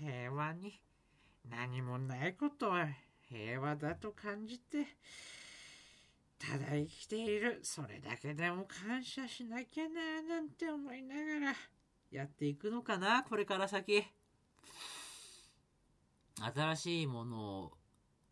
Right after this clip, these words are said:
何かもっともっと人に楽しんでもらう、面白がってもらうものを作り続けていくという道を目指して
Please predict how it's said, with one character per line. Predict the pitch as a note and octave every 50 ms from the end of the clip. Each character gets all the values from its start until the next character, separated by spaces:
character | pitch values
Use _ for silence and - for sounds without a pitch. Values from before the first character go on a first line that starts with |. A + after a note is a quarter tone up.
| _ _ _ -
何 | B2 C#3+ E3 F3 E3+
か | C#3+ - A2+ F#2+ - G2
も | B2 D#3
っ | E3 -
と | - C#3
も | C3+ C#3+ D3
っ | C#3+ -
と | A2+ F#2+ - - _ _ _ _ _ _ _ _ - - - -
人 | - - - - - F#3+ F#3+ G3
に | F#3+ F#3 F#3 - - _ _ _
楽 | - D#3 D#3+ E3+ F3
し | E3 - F#3+ F#3+
ん | F3+ E3
で | C#3+ B2+
も | A2+ A2 G#2+ G#2+
ら | G#2+ G#2+ G#2
う、 | - -
面 | G#2+ B2 C#3+
白 | D3 D3+ D#3 D#3+ D#3
が | D3+ E3+
っ | E3+ -
て | - C3+
も | A2+ G#2+ A2
ら | G#2+ A2 G#2+
う | G#2
も | G#2 G#2+
の | G#2 G2
を | F#2 -
作 | - - - C#3 C#3+
り | C#3+
続 | C#3+ C#3+ D3 D3+ D#3+
け | D#3 E3+ D#3+
て | C#3+ B2+
い | A2 G#2
く | A2+ B2+ C#3+ - - - - - - - - - - - - - - - - - - - - - - -
と | - F3 E3+ E3+
い | E3+ E3+ E3+ E3 D#3+
う | D3+ D3+
道 | D#3 D3+ C#3+ - - D3+ D3+ D3+ D3 - - _ _ _ _ _ _ _ _ _ _ - D3+
を | D3+ D3 C#3+ - _ _ _ _ _ _ _ _ _ _ _ _ -
目 | A#2+ B2 B2 A#2+
指 | A#2+ A#2+ C3 C#3 C#3+
し | - - -
て | - A#2 G#2+ G2 -